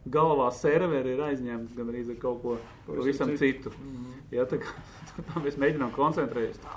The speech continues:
Speaker 1: taču vajadzētu parunāt par to, par šo. Vajadzētu vēl it kā, kā jau es teicu, ja, bet par to mēs parunāsim droši vien vēlāk. Nu, mednieki bez certifikātiem, no kura brīža var to darīt vai nē, to mēs vēl pagaidām precīzi nezinām. To mēs jums pastāstīsim tad, kad mēs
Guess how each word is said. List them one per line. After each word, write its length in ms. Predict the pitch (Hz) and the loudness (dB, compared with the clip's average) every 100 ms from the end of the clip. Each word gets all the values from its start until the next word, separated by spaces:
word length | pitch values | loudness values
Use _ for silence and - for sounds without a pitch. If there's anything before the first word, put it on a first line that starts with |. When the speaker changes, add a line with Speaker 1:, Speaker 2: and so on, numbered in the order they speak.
| - | -14
Speaker 1:
taču 160 | - - | -12 -6
vajadzētu 260 | 139 120 - | -4 -2 -2
parunāt 360 | 139 135 123 | -2 -2 -2
par 100 | 127 | -4
to, 240 | 123 139 139 | -4 -2 0
par 100 | 127 | -2
šo. 360 | 113 135 135 139 - - - - | -4 2 2 2 -4 -18 -10 2
Vajadzētu 280 | 170 175 160 | 4 6 6
vēl 140 | 180 | 6
it 80 | 175 | 6
kā, 120 | 170 143 - - - | 6 4 4 -12 -2
kā 120 | 143 143 | 4 6
jau 80 | |
es 100 | 143 | 6
teicu, 320 | 143 180 147 156 | 6 6 8 6
ja, 60 | 156 | 4
bet 140 | 147 - - - | 2 -4 -12 0
par 120 | 156 | 0
to 180 | 156 202 | 4 4
mēs 140 | 165 | 4
parunāsim 480 | - 185 160 135 143 | 2 0 2 2 2
droši 220 | 139 139 143 | 0 0 0
vien 60 | |
vēlāk. 360 | 170 170 131 - | 4 6 6 4
Nu, 120 | - - - - - | -2 -2 -16 -20 -8
mednieki 480 | 127 139 139 143 139 | 0 2 2 0 0
bez 160 | 151 151 | -2 0
certifikātiem, 640 | 151 - - 147 143 147 | -2 -2 -4 -2 0 -2
no 100 | 143 | -2
kura 240 | 143 151 139 | -2 0 2
brīža 400 | 135 156 151 131 | 2 0 0 2
var 200 | 147 151 | 0 2
to 120 | 139 | 2
darīt 440 | 127 151 156 147 | 2 2 2 -2
vai 160 | 131 120 | -2 -2
nē, 240 | 139 160 156 | 2 0 2
to 100 | 151 | 0
mēs 160 | 143 135 | 0 -4
vēl 100 | 127 | -2
pagaidām 400 | 156 135 120 117 | 0 0 0 -2
precīzi 420 | 131 143 143 117 147 | -2 -2 -2 -6 -4
nezinām. 440 | 196 135 117 104 | -4 -2 -4 -4
To 120 | 127 | -4
mēs 220 | 120 110 - | -4 -4 -8
jums 120 | 113 | -6
pastāstīsim 760 | - 143 120 107 - 110 - 107 | -2 -2 -2 -4 -4 -6 -6 -6
tad, 160 | 127 | -6
kad 120 | - 110 | -4 -6
mēs 280 | 110 107 | -6 -8